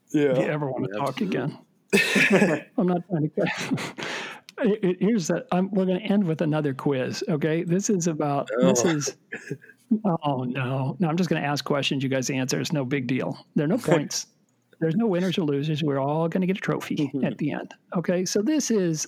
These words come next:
Speaker 2: th-, this is a result of some polling of seventeen thousand voters across eighteen battleground states, and they got information on the people who were taking the poll, okay? So they got,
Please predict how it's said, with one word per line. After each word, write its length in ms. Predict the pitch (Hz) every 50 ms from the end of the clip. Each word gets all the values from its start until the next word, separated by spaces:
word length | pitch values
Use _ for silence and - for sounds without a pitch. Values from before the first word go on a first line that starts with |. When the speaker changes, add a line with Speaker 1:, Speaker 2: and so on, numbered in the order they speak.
| - -
Speaker 2:
th-, 140 | 190 185 - 349
this 180 | 233 247 233 -
is 60 | 240
a 40 | 220
result 400 | 202 185 170 170 165 165 170 -
of 220 | - 156 147 139 139
some 320 | - 156 147 143 135 131 135
polling 580 | - 175 185 185 175 160 139 127 - 139 - 240 - _ _ _ _ _ _ _ _ _ _ _ _ _ -
of 120 | 175 147 -
seventeen 500 | - 196 190 214 233 202 - 202 185 156
thousand 640 | 190 180 165 165 165 156 160 147 143 139 180 165
voters 440 | 139 147 143 147 143 139 135 135 - 147
across 320 | 135 - 156 143 131 -
eighteen 420 | 180 160 170 - - 185 156 143
battleground 640 | 135 156 143 139 139 139 135 147 139 131 127 127 127
states, 440 | - - - 143 135 143 - - -
and 120 | 190 170
they 60 | 165 156
got 260 | 180 196 214 233 - -
information 680 | 214 214 214 - 190 170 160 170 180 170 - - 160 -
on 120 | - 156 151
the 60 | 143
people 500 | 135 - - - 180 160 - - 147 139
who 180 | 123 - 160 147
were 280 | 143 147 139 135 139 - - _ _ _ _ -
taking 220 | - 165 151 139
the 60 | -
poll, 340 | 131 - 151 - - - - _ _ - -
okay? 400 | 170 139 - 165 180 254 240 - _ _ _ _ _ _ _ _ _ _ -
So 140 | - - 180
they 80 | 175
got, 240 | 165 170 170 165 254